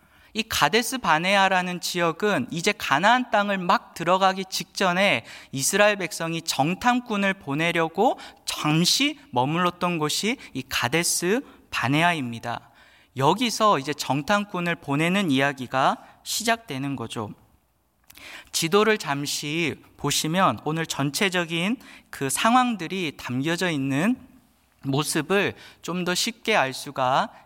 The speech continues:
있을 겁니다. 여러분, 어제부터 해서 우리가 이 이스라엘 안에 있는 이 가나안 땅을 어떻게 분배하고 있는지를 살펴볼 텐데, 이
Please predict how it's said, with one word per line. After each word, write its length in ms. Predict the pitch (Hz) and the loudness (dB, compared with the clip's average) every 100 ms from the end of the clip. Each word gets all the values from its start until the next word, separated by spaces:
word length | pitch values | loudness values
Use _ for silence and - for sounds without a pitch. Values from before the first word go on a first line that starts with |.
| - | -6
있을 260 | 127 - | -4 -4
겁니다. 600 | 175 135 120 107 120 113 165 _ _ _ _ _ _ _ _ - - - - - - _ _ | -4 -4 -4 -4 -6 -8 -12 _ _ _ _ _ _ _ _ -20 -20 -20 -20 -20 -20 _ _
여러분, 380 | 156 190 214 202 - | 2 4 4 2 2
어제부터 560 | 147 202 202 202 196 | 2 2 0 -2 0
해서 460 | 170 156 - 156 165 | 2 2 0 2 2
우리가 420 | 143 165 160 147 | 0 2 4 2
이 280 | 147 156 135 | 0 -4 -4
이스라엘 680 | 139 147 - 208 202 196 190 - - _ _ _ _ _ _ | -4 -4 0 4 4 4 2 -6 -20 _ _ _ _ _ _
안에 320 | 143 156 185 | 0 0 0
있는 460 | 165 143 170 190 147 | -2 -2 -2 -2 -2
이 80 | 143 | -4
가나안 560 | - 139 180 220 240 | -2 2 4 4 2
땅을 500 | - 165 156 185 156 135 | 2 2 0 -2 -2 -2
어떻게 400 | 226 202 - 202 | -2 -4 -2 -4
분배하고 680 | - 147 165 202 214 196 | -2 -2 4 4 4 2
있는지를 560 | 170 160 151 139 156 190 | -2 -2 -2 -2 0 0
살펴볼 540 | - 214 214 240 170 | 0 -2 2 2 2
텐데, 640 | - 139 131 139 156 123 - - - - - | 0 0 2 2 0 0 -6 -18 -18 -20 -6
이 320 | - 185 180 | 0 2 2